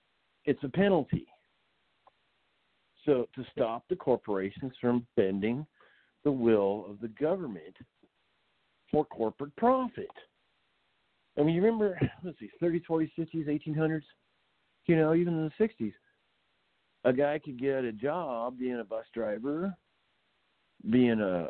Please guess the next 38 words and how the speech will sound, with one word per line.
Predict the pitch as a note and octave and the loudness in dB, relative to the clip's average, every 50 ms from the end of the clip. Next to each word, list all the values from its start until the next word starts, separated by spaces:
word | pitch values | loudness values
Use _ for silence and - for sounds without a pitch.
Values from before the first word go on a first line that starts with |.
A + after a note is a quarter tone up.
| - - | -4 -4
a, | F2+ E2+ D#2+ D2 C2+ - - - | -4 -2 -2 -4 -6 -10 -4 -4
a | G2+ | 0
butcher, | F#2 B2+ D3 - - - F3 E3+ E3 | 2 2 2 2 0 -2 -2 -2 0
being | C#3+ B2+ A#2+ A#2+ A#2 A2 G#2+ | -2 -4 -2 -2 -2 0 0
a | G#2+ | 0
this, | A#2+ C3 C3 - - | 0 0 0 0 0
that, | A#2 A#2 B2+ A#2+ | -2 -2 -2 -2
whatever, | G#2+ A2+ B2 C#3+ D#3 C#3 B2 B2+ C3 _ _ _ _ _ _ _ _ _ _ _ _ _ _ | -2 -2 -2 -2 -2 -2 -4 -6 -8 _ _ _ _ _ _ _ _ _ _ _ _ _ _
and | - A#2 A#2 A#2 A#2 | -4 -4 -2 -2 0
the | A#2+ | 0
mother | B2 C3 C3+ C#3+ D3 | 0 0 0 -2 -4
could | - C3+ - - | -6 -10 -14 -4
stay | - C#3 C3+ | -2 0 0
home | C3+ C3+ C#3 C#3+ | 2 0 0 -2
with | C#3+ C3+ | -2 -4
the | - - | -6 -6
kids. | - G3+ A#3 C4+ C4 F#3+ - - _ - _ _ _ _ _ _ _ _ _ _ _ _ _ | -4 -2 0 0 0 0 -2 -6 _ -20 _ _ _ _ _ _ _ _ _ _ _ _ _
He | - E3 G3 | 2 4 6
made | G#3+ G3 E3 E3 F3 E3+ | 6 6 4 4 2 2
enough | D#3+ D#3+ D#3+ E3+ D#3+ | 2 2 0 0 0
money | D3 D#3 G#3 C4 C4+ G3 D#3 F3+ A3 A3 - _ _ _ _ _ _ _ _ _ _ _ _ _ _ _ _ _ _ _ _ _ _ _ - - - | 2 4 4 4 4 2 0 -2 -4 -6 -8 _ _ _ _ _ _ _ _ _ _ _ _ _ _ _ _ _ _ _ _ _ _ _ -20 -12 -4
so | D#3+ D#3+ D#3+ D#3 | -2 -2 0 0
that | D#3+ D3 | -2 -4
we | D3+ E3 F3+ | -4 -4 -6
could | - D3+ C#3 | -6 -10 -10
do | B2+ G#3 B3+ D4 | -6 -4 -4 -2
this, | B3+ F3+ A2+ G#2 - - _ _ - F3+ | -2 -2 -4 -6 -10 -20 _ _ -6 -2
but | C#3 C3 B2 A2+ - | 0 0 0 0 -4
then | A2+ C3+ C3+ C3 C3 B2+ B2 B2 - _ _ _ _ _ _ _ _ _ - | -6 -4 -4 -4 -4 -6 -8 -10 -14 _ _ _ _ _ _ _ _ _ -16
the | - | -12
corporations | - C3+ A#2+ - B2+ B2+ C3+ D#3+ F#3 F3+ - - C3+ C3 C3 B2+ | -10 -10 -10 -4 0 2 4 4 4 2 0 -4 -4 -4 -4 -2
get | A2+ B2 B2 B2 | 0 0 0 2
into | B2 B2 A#2+ A#2 A2+ - - | 0 0 0 0 -2 -2 0
so, | - E3 D#3 - - G#2 | 2 2 2 2 0 2
way | B2 C#3+ F3+ A3 A3 G3+ | 4 4 4 4 2 0
too | - - B2+ A2 | -4 -4 -4 -6
much | G2+ F2 - - - | -4 -6 -10 -8 -6
power. | F#2 F2 G2 F2+ C#2 B1+ F2+ | -6 -6 -6 -8 -10 -14 -16